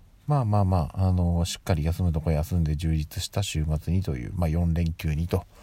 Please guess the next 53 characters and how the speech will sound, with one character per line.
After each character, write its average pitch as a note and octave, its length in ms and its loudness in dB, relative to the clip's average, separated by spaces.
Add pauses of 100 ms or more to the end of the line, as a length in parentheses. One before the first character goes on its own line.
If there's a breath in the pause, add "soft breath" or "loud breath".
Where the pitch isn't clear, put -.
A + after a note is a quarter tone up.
(380 loud breath)
い E2+ 60 4
う D2+ 100 2
感 D2+ 220 -2
じ D#2+ 120 0
で E2+ 100 2
す F2+ 120 -6
ね。 D#2 260 0
二 G#2 120 0
月 B2+ 200 -2
十 F#2+ 200 2
四 F2+ 120 0
日 - 160 -4
は F#2 60 2
せ E2+ 140 -4
っ - 20 -2
か G#2 180 0
く A#2+ 80 0
な A2+ 140 0
ん F2+ 40 2
で D2+ 120 2
ね、 D#2 320 0 (320)
う - 20 0
ん。 E2 380 -2 (720 loud breath)
ま F#3 60 0
あ、 - 40 -4
遠 D#3 180 0
出 F3+ 80 0
は E3+ 80 0
当 E3 140 0
然 D#3+ 120 2
で C#3+ 120 0
き D3 80 -2
な C3 80 2
い F2+ 80 2
で D#2+ 60 -2
す - 100 -6
け D#2+ 100 0
ど、 D#2+ 160 0
子 - 160 -4
供 F#2+ 160 2
た E2 80 0
ち D#2+ 60 -2
は E2 80 0
保 F2+ 60 2
育 E2+ 200 0
園 D2+ 80 2
に D2 60 0
行 D2 80 -4
っ - 20 -18
て D#2+ 140 -2
る D2+ 100 0
ん C#2+ 80 -2
で、 C#2+ 220 -4